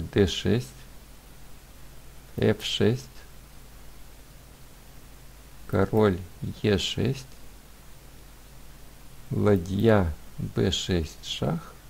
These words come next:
<clears throat> король Ф семь, ладья А шесть. Ботвинник пишет: «Вот теперь уже чёрные обязаны были предложить ничью.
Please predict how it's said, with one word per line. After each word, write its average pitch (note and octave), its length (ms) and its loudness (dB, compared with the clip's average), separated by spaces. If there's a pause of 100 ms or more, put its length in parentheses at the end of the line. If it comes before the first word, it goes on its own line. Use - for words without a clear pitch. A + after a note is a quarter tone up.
(760)
<clears throat> - 1500 -12
король G2 480 4
Ф E2+ 120 -2
семь, C#3+ 400 4 (1700)
ладья G2 840 6 (300)
А G#2+ 180 2
шесть. - 400 -2 (1900)
Ботвинник C3 680 4
пишет: F#2 460 2 (960)
«Вот A#2 280 4
теперь D#3 460 6
уже B2+ 300 4
чёрные B2 680 6
обязаны A2+ 760 8
были G2 340 6
предложить F#2+ 760 2
ничью. F#2+ 500 -2